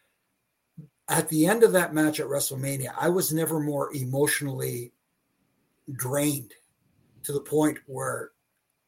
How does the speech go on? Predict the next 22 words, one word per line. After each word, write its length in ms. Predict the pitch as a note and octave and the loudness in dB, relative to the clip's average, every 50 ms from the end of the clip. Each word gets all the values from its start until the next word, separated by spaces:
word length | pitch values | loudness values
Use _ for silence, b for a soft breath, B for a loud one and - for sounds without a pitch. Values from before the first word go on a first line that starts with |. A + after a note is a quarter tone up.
| _ - - - | _ -20 -20 -14
you 140 | - D3+ C3+ | -12 -10 -8
know, 260 | B2 C#3 E3 E3+ E3+ _ _ _ | -8 -8 -8 -10 -12 _ _ _
hey, 200 | - D#3 F3 C#3+ | -8 -6 -6 -6
I'm 140 | A#2+ C3+ D3+ | -6 -6 -6
gonna 120 | E3 D#3+ | -6 -6
tell 160 | D#3+ F#3 F#3 | -4 -4 -6
you, 80 | F#3 - - | -6 -6 -4
I 100 | - C#3+ | -2 0
was 160 | F3 D#3+ D#3 | 0 0 0
in 100 | D#3+ D3 | -2 -2
tears 280 | - F3 F3+ E3+ D3 - | -2 0 0 0 0 -2
afterwards. 600 | A#2+ A2+ - - A#2 A2+ G#2 - - - - _ _ _ _ _ _ _ _ _ _ _ _ _ _ _ _ D#3 | -4 -6 -8 -8 -8 -12 -14 -16 -18 -20 -20 _ _ _ _ _ _ _ _ _ _ _ _ _ _ _ _ 0
That's 220 | D3+ E3 E3+ E3+ | 2 2 4 4
how 80 | F3+ F3 | 4 4
much 220 | E3 E3+ E3 - | 4 2 2 0
it 140 | D3+ - - | -4 -4 -2
meant 180 | D3+ D#3+ E3+ - | -2 -2 0 -2
to 60 | D3+ | -4
me. 180 | D3 C#3 C3 B2+ | -4 -4 -4 -4
And 200 | C3 C3 C3+ C#3+ | -4 -4 -4 -4
then, 180 | C#3 C3+ C3+ b b b b b b b b b b - | -4 -6 -8 b b b b b b b b b b -4
uh, 340 | D3 C#3+ C#3 B2+ B2+ B2+ | -2 -2 -2 -2 -4 -6